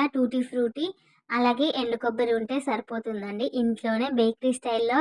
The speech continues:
దిల్ పసంద్ చేసేసుకోవచ్చు. ఈ వీడియో నచ్చితే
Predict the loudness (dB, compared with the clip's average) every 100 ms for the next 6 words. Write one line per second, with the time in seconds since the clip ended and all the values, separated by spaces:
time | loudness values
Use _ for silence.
0 | 4 2 -2 -6 -6 -6 -4 -4 -4 -4
1 | -4 -6 -6 -6 -8 -8 -8 -8 _ _
2 | _ -2 2 4 4 2 0 0 -4 -6
3 | -2